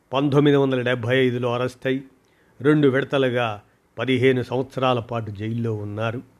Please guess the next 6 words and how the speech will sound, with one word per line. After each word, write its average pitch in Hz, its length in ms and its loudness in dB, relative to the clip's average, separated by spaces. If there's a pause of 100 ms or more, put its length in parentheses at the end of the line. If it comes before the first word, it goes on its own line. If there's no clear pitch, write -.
(580)
పాప 139 260 4
జన్మిస్తే 120 800 -2 (480)
నెలల 127 440 2
పసికందును 127 760 -2
పెంచడానికి 117 1000 -4 (480)
ఇచ్చారు. 113 500 -4